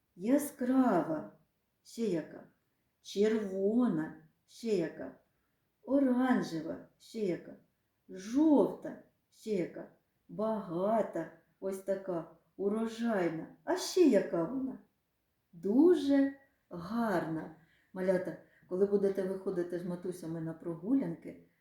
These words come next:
поспостерігайте за листям, за небом, за вітром, розгляньте фрукти в магазині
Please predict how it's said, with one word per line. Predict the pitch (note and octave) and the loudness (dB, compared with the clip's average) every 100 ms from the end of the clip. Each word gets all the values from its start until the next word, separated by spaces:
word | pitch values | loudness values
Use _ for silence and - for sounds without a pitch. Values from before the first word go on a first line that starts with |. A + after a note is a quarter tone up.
| _ | _
поспостерігайте | E4 - F4 - E4 D#4 C4+ A#3 F3 - D#3+ - | -6 -4 -4 -2 0 4 4 4 2 -2 -8 -10
за | G3+ E4 F#4+ | -6 0 2
листям, | C#4+ A3+ G3+ - - D#3 D#3+ - _ _ - | 4 2 2 -2 -6 -8 -8 -12 _ _ -16
за | F#3 C#4 E4 | 2 4 8
небом, | C4+ B3+ A#3+ D#3 D#3 D#3 - _ _ _ - | 8 8 6 4 0 -6 -10 _ _ _ -12
за | G3 A3 | -4 -2
вітром, | E3+ E3+ F3 C#4 - F3+ D#3+ - - - | -2 -2 0 0 0 -4 -6 -8 -20 -10
розгляньте | F#3+ G3 F#4 G#4+ - E3+ | -4 0 2 2 0 -4
фрукти | - F3 G3 D4+ - - B3 B3 - _ _ | -4 0 4 6 4 0 -2 -4 -14 _ _
в | G3+ | -2
магазині | A#3+ A#3+ A#3 A#3+ A#3 A3 G3+ - - | 2 2 0 -2 -2 0 -2 -4 -14